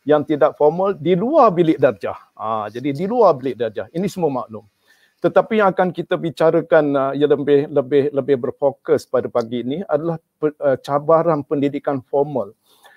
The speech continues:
menjelang P K P tiga point kosong ini.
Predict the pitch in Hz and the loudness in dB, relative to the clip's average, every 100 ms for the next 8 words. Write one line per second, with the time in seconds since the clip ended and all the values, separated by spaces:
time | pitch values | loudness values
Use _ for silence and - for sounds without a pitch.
0 | _ - 147 165 165 196 202 202 190 190 | _ -2 2 4 6 6 4 2 -2 -4
1 | 190 185 185 180 190 160 190 185 185 190 | -2 -4 -4 -10 -8 -4 -4 -4 -10 -10
2 | 175 175 175 175 101 | -12 -10 -8 -8 -8